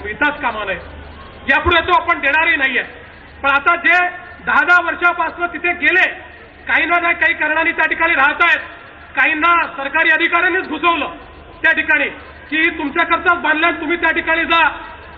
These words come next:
आणि त्यांना अलॉटमेंट न करता त्यांच्या झोपड्या काढून टाकल्या, त्यांची घरं काढून टाकली, त्यांची अतिक्रमणं काढून टाकली, अशा प्रकारचे अनेक लोक त्या ठिकाणी आहेत. आणि मग माननीय मोदी साहेबांनी सर्वांकरता घरांचा प्रोग्राम आखलाय. मग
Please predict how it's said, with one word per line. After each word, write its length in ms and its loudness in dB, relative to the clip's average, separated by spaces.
आणि 140 0
त्यांना 240 0
अलॉटमेंट 540 0
न 220 2
करता 300 2
त्यांच्या 260 0
झोपड्या 340 2
काढून 260 0
टाकल्या, 320 0
त्यांची 280 0
घरं 320 2
काढून 200 -2
टाकली, 360 0
त्यांची 200 -2
अतिक्रमणं 500 0
काढून 320 -2
टाकली, 360 0
अशा 260 -4
प्रकारचे 460 -2
अनेक 280 0
लोक 200 -4
त्या 160 -2
ठिकाणी 360 -2
आहेत. 340 2
आणि 120 -2
मग 240 2
माननीय 400 -2
मोदी 320 0
साहेबांनी 480 0
सर्वांकरता 760 0
घरांचा 460 0
प्रोग्राम 400 -2
आखलाय. 500 2
मग 80 -6